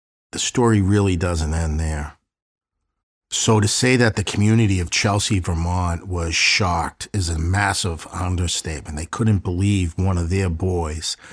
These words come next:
And you know how it is in small communities. Everybody claims everybody else. And everybody in town knew these kids.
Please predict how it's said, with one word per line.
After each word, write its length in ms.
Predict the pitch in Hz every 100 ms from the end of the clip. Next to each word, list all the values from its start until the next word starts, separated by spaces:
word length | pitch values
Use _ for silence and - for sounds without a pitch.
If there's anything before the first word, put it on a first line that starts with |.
| - _ -
And 100 | 120
you 80 |
know 120 | 120 107
how 260 | 90 87
it 80 | 85
is 160 | 82 80
in 80 |
small 380 | 80 - 92 85
communities. 580 | - 87 85 85 82 85
Everybody 480 | 90 95 87 90 85
claims 500 | - 90 90 87 82
everybody 540 | 85 87 80 80 80
else. 480 | 82 87 76 - - - _ _ _ _
And 440 | 92 87 82 82 -
everybody 420 | 107 143 143 120
in 80 | 113
town 400 | - 107 107 95
knew 220 | 87 101
these 300 | 101 92 82
kids. 520 | - 85 80 85 -